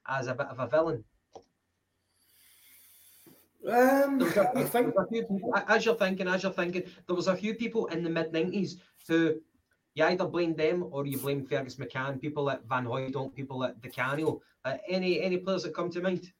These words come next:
Speaker 2: Well, definitely, like, like your,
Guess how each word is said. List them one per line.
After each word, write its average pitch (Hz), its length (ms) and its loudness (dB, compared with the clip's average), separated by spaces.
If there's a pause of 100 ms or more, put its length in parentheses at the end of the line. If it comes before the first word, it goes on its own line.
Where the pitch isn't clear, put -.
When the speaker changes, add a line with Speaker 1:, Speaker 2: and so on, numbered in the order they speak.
(3250)
Speaker 2:
Well, 131 140 -4
definitely, 127 500 8
like, 104 220 -4
like 104 160 0
your, 98 120 -4